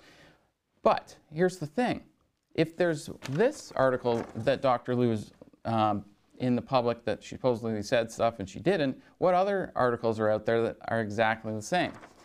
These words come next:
So I'm gonna show you a couple quotes here so you can see what I'm talking about. Uh, the first one, it's highlighted in yellow. You're gonna see this on your screen.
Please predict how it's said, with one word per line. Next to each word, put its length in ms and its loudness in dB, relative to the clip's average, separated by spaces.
So 200 2
I'm 140 -2
gonna 160 -2
show 200 -2
you 220 2
a 60 -8
couple 300 -4
quotes 380 0
here 220 2
so 120 -4
you 60 0
can 140 -2
see 160 -2
what 140 0
I'm 100 -4
talking 400 -2
about. 260 -4
Uh, 240 4
the 80 -2
first 280 -2
one, 340 -2
it's 180 -10
highlighted 560 2
in 160 0
yellow. 220 2
You're 120 0
gonna 140 0
see 180 -2
this 180 -2
on 140 0
your 80 -2
screen. 380 -2